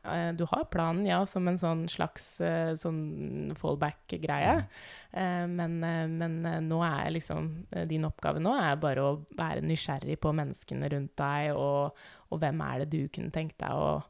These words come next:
Speaker 1: å bli mer, eh, eh, ja, eh, få, få et eller annet vennskap,
Speaker 2: Ja.
Speaker 1: eller altså, ja, bli
Speaker 2: Bli,
Speaker 1: mer kjent
Speaker 2: bli
Speaker 1: med.
Speaker 2: mer kjent
Speaker 1: Ja.
Speaker 2: med. Ja, rett og slett.
Speaker 1: <laughs> Det var ordet, yes.
Speaker 2: <laughs>
Speaker 1: Kjent.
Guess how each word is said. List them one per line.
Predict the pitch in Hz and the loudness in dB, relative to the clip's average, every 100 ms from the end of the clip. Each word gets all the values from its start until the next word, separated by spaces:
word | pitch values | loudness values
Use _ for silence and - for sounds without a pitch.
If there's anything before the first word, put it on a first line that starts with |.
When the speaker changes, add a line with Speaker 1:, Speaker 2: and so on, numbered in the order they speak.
| - - - _ | -18 -20 -20 _
Speaker 1:
å | - 160 156 | -4 -2 -2
bli | 151 147 147 | -2 -2 0
mer, | 143 139 | -2 0
eh, | 143 147 147 151 175 - 165 160 156 151 151 - - 82 82 82 | 2 2 2 0 -6 -4 -2 0 0 -2 -2 -4 -6 -6 -6 -6
eh, | - - - - - - - - - - 170 - - 139 82 | -6 -6 -6 -8 -8 -8 -8 -8 -14 -16 -18 -10 -8 -8 -6
ja, | 127 135 - - - | -6 -6 -10 -20 -14
eh, | 156 151 147 156 160 - - - - 156 | -10 -10 -12 -16 -20 -20 -20 -20 -20 -16
få, | - 151 147 147 - _ | -4 -2 -2 -4 -20 _
få | - 156 | -2 -2
et | 165 | 0
eller | 156 | -4
annet | 156 - | -4 -2
vennskap, | 156 - - - | -2 -2 0 4
Speaker 2:
Ja. | 190 | 6
Speaker 1:
eller | 156 147 | 6 2
altså, | 147 160 156 | 0 0 2
ja, | - 185 | 2 2
bli | - - 240 | -2 0 4
Speaker 2:
Bli, | |
Speaker 1:
mer | 214 208 | 6 6
kjent | 226 208 165 | 6 2 4
Speaker 2:
bli | |
Speaker 1:
med. | 147 | 4
Speaker 2:
mer | 113 | 6
kjent | 110 - | 6 4
Speaker 1:
Ja. | - 101 - | 2 0 6
Speaker 2:
med. | 120 | 6
Ja, | 127 | 8
rett | 104 | 4
og | - | 4
slett. | 95 - | 2 0
Speaker 1:
<laughs> | |
Det | 294 | 6
var | 117 101 82 | 8 10 6
ordet, | 156 151 - - | 6 4 2 4
yes. | - - | 4 8
Speaker 2:
<laughs> | 139 - 120 - 226 214 - 220 - | 6 6 -2 0 2 2 0 -4 -8
Speaker 1:
Kjent. | - - | -10 -10